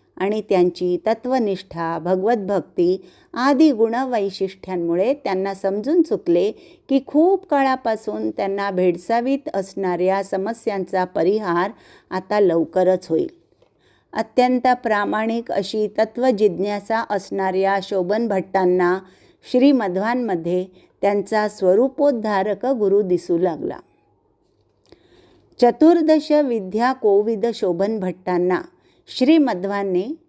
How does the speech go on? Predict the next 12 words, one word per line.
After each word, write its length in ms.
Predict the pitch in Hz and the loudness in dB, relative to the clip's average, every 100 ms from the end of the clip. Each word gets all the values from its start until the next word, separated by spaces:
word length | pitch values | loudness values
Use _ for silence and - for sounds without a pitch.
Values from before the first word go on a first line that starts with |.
| _ _ _ _ - | _ _ _ _ -2
चतुर्दश 720 | 220 220 285 339 302 311 302 | 0 2 4 4 4 2 0
क्षणात 800 | 320 311 - 214 214 214 185 208 _ _ _ _ - | -4 -4 -8 -6 -4 -2 -2 -4 _ _ _ _ -4
पराभव 440 | 180 185 165 190 | 0 0 0 -6
चाखविला. 640 | 185 165 - 160 151 - - _ _ _ _ _ _ _ - | -4 -6 -6 -8 -8 -8 -12 _ _ _ _ _ _ _ -6
अशा 340 | 185 - 240 | -2 2 4
रीतीने 500 | 226 214 190 185 190 | 4 2 0 0 -2
पराभूत 720 | 190 175 180 208 190 233 240 240 | -4 -2 0 0 -2 -4 -4 -6
शोभन 520 | - 175 175 190 175 | -2 0 0 0 -2
भट्ट 340 | 151 160 - 175 240 _ _ _ - - | -2 -6 -4 -4 -6 _ _ _ -12 0
श्रीमध्वांचे 960 | 233 302 269 196 175 196 202 190 190 185 | 4 4 4 0 -4 -4 -4 -4 -4 -4
शिष्यत्व 680 | - 190 - 240 254 269 277 | -4 -6 -4 -6 -4 -4 -2
पत्करून 640 | 247 240 - 170 170 | -4 -4 -4 0 0